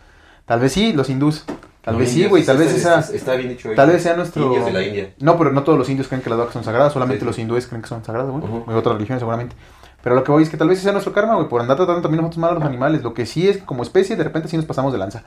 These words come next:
Speaker 1: Pero no es tampoco que seamos los pinches más malos del cuento ni nada, güey. La realidad es que no es así, carnal.
Speaker 2: No,
Speaker 1: Hay un
Speaker 2: somos
Speaker 1: chingo de amor en
Speaker 2: dualidades,
Speaker 1: este,
Speaker 2: ¿no?
Speaker 1: este
Speaker 2: Tenemos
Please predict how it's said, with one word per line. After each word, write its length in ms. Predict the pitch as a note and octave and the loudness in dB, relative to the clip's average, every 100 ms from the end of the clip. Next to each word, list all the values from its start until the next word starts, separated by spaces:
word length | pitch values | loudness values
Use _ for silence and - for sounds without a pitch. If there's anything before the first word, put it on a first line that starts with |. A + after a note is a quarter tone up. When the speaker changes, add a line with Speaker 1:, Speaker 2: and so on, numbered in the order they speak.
| - - - | -20 -10 -4
Speaker 1:
Pero 120 | B2 | 0
no 80 | C3+ | 0
es 160 | C#3+ | 0
tampoco 300 | - C#3 D#3 D3 | 0 0 -2 -4
que 60 | |
seamos 220 | D3 D3 | -4 -2
los 120 | C3 - | -4 -8
pinches 260 | C3+ C3+ | -10 -6
más 140 | C3+ C3+ | -4 -2
malos 240 | C3+ C3+ | -2 -2
del 160 | A#2+ G#2+ | -2 -4
cuento 280 | C#3 E3+ F3+ | -2 -2 -2
ni 100 | D3+ | -2
nada, 300 | C#3+ B3 C#4+ | 0 -2 0
güey. 140 | F#3+ D3 | 0 2
La 100 | C#3 | 2
realidad 220 | C#3+ E3 | 2 0
es 80 | G3+ | -2
que 100 | G3 | -6
no 80 | G3 | -6
es 60 | G3+ | -8
así, 200 | - F#3 | -8 -6
carnal. 260 | G3 D3+ | -4 0
Speaker 2:
No, 60 | B2+ | 0
Speaker 1:
Hay 60 | C#3+ | 0
un 60 | |
Speaker 2:
somos 120 | D3+ | 0
Speaker 1:
chingo 120 | G3+ A3 | 2 2
de 40 | F#3 | 4
amor 40 | |
en 40 | D3+ | 4
Speaker 2:
dualidades, 240 | D3+ D#3 | 4 2
Speaker 1:
este, 120 | - | 0
Speaker 2:
¿no? 60 | C#3 | -2
Speaker 1:
este 100 | C#3 | -2
Speaker 2:
Tenemos 180 | C3+ | -2